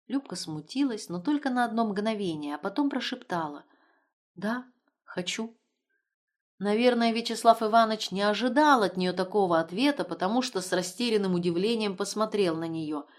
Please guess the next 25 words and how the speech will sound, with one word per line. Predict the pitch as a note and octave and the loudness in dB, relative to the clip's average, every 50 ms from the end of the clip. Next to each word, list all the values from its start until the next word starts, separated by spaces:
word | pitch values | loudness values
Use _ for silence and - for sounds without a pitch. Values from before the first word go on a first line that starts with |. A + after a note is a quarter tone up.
| - - - - - _ _ _ | -20 -20 -20 -20 -20 _ _ _
Любка | - A3+ C4+ C4 - A#3 | -2 0 0 0 -2 -4
сидела | G#3 - A#3 G#3 A3 A3+ G#3+ G#3 | -4 -4 -4 -2 0 2 2 2
потупившись, | G#3 G#3+ G#3+ G#3+ - C#4+ C#4 - G3 F#3 - - - F3+ E3+ E3 | 0 -2 -4 0 0 0 0 0 -4 -6 -6 -8 -8 -8 -8 -8
жалкая, | D#3 E3 G#3 B3 C#4 C#4 B3+ C4 - - D#3 D3+ | -6 -4 -2 0 0 -2 -2 -6 -10 -12 -10 -10
одинокая. | D3 C#3 D#3 E3 F3+ G#3 A#3+ B3 A#3 A#3+ - D3+ D3 D3 _ _ _ _ _ _ _ _ _ _ _ _ | -8 -8 -6 -6 -4 -4 -4 -4 -6 -8 -12 -12 -14 -14 _ _ _ _ _ _ _ _ _ _ _ _
«Хорошо, | _ - - E3+ F3+ F#3 F3 - - G3+ A#3+ C4+ C#4+ C#4 - _ _ _ _ _ _ _ _ _ | _ -4 0 2 2 2 2 2 2 4 4 4 2 0 -6 _ _ _ _ _ _ _ _ _
я | - E3+ E3 | -6 -4 -4
буду | D#3 D#3+ E3+ E3+ D#3+ | 0 0 0 0 0
приходить | E3 D#3 D#3 - - E3 F3+ B3 B3+ - | -2 -4 -8 -6 -4 -2 -2 -2 -4 -4
чаще». | - - F3 G3 A3 - - - - A#3 A#3 - _ _ _ _ _ _ _ _ | -4 -2 0 0 0 -2 -4 -4 -4 -6 -8 -8 _ _ _ _ _ _ _ _
Вячеслав | - F3 F3 A3+ A3+ - D4+ D4+ - | -10 -8 -8 -6 0 0 0 2 2
Иванович | A3 F#3 G#3+ A3 A3 A3 G#3+ - - | 0 0 2 0 0 -2 -8 -10 -8
покашлял. | - F#3+ F#3+ - - - C#3+ - - - D3 C#3+ C#3 - _ _ _ _ _ _ - | -8 -8 -4 -4 -4 -4 -4 -6 -8 -8 -8 -10 -10 -10 _ _ _ _ _ _ 2
«Я | F3 G#3+ | 4 8
могу | C4+ D4+ D4 C#4+ D4 | 8 8 8 6 6
даже | C#4 C#4 A#3 A3 A3+ | 6 4 4 4 0
взять | F3+ - F3 A3+ A#3 A#3 | 0 2 2 2 2 2
тебя | - E3+ D3 F3 G#3 | 0 2 4 4 4
на | G#3 F#3+ | 4 4
рыбалку». | E3+ E3 E3 D3 D#3 E3 E3+ E3 D#3+ D#3+ - D3 C#3 - _ _ _ _ _ _ _ _ _ _ _ _ _ _ _ _ _ - | 0 0 0 2 4 4 4 4 2 -4 -10 -14 -14 -14 _ _ _ _ _ _ _ _ _ _ _ _ _ _ _ _ _ 2
«Ой, | A#3+ C4+ D4+ D4+ C4+ A#3+ G#3 G3 F#3+ F#3+ | 8 10 10 10 10 8 6 2 0 0
на | A3 C4 C#4 | 4 4 6
рыбалку!» — | D#4+ E4+ D4 E4 D#4+ C#4 A3+ F#3+ F3 F3 - E3+ D3+ D#3 | 8 8 10 10 10 10 8 6 4 0 -4 -6 -6 -4
подскочила | - E3+ - - - F#3+ F#3 - G#3 F#3 F#3 F#3 | -6 -8 -6 -4 -6 -4 -4 -2 -2 0 0 2
Любка. | F#3 F3 E3 E3+ - - D#3 D3 | 2 0 0 -2 -2 -10 -10 -10